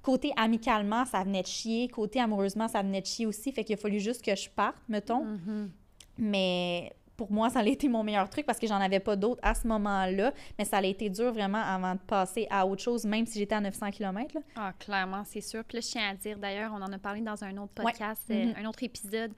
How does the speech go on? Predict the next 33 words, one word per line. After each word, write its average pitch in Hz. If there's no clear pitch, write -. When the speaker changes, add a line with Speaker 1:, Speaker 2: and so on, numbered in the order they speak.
Speaker 1:
Ouais. 214
Speaker 2:
sur 247
la 240
fidélité. 247
Speaker 1:
Exactement. 226
Speaker 2:
Et 226
que 214
si 254
vous 233
voulez 240
aller 233
voir, 226
euh, 190
Speaker 1:
Toute 254
l'histoire. 226
Speaker 2:
<laughs> 285
l'histoire 285
d'Hélène, 262
allez-y. 254
Speaker 1:
Allez-y. 226
Speaker 2:
Direct 240
après. 226
Speaker 1:
Ouais, 226
mais 190
tu 277
sais, 196
le 202
loin 202
des 208
yeux, 240
loin 202
du 190
cœur, 233